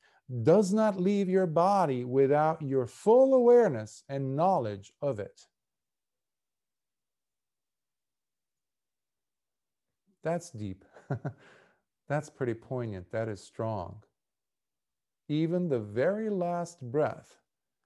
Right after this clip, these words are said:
does not leave the body without our full awareness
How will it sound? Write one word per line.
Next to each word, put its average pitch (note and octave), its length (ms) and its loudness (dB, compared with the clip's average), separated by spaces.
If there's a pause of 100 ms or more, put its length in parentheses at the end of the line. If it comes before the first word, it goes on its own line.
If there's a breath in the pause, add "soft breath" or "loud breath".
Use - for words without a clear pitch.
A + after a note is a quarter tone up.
(280)
does B2+ 260 0
not D#3 300 -6
leave B2 420 -8
the G#2 80 -8
body A2 420 -4
without B2+ 600 -2
our A2 240 -4
full D3+ 380 -6
awareness A#2 640 -6